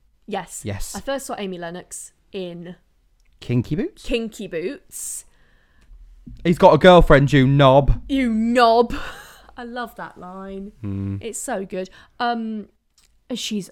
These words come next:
Speaker 1: oh, she's so, if you have a moment, go on YouTube and look at Amy Lennox.
Speaker 2: Doing cabaret.
Speaker 1: Yeah, it's fantastic. And then I saw a more recent version.
Speaker 2: Self-Esteem?
Speaker 1: No.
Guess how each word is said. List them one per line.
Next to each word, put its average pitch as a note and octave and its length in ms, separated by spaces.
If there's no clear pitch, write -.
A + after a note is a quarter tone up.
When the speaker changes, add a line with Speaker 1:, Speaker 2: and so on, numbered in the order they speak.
Speaker 1:
oh, G3 200
she's - 180
so, F3+ 320
if A#3 220
you B3 80
have D4+ 220
a D#4+ 60
moment, F#3+ 460
go A3 180
on G3+ 120
YouTube E3+ 360
and D#3+ 120
look E3+ 180
at - 260
Amy F#3+ 200
Lennox. G#2 500
Speaker 2:
Doing F#2 480
cabaret. E2+ 480
Speaker 1:
Yeah, - 200
it's G3+ 100
fantastic. - 540
And G#3 180
then G3 360
I F#3+ 80
saw F3 420
a F3+ 440
more G3+ 200
recent F3+ 340
version. E3+ 460
Speaker 2:
Self-Esteem? C#3+ 540
Speaker 1:
No. F3+ 420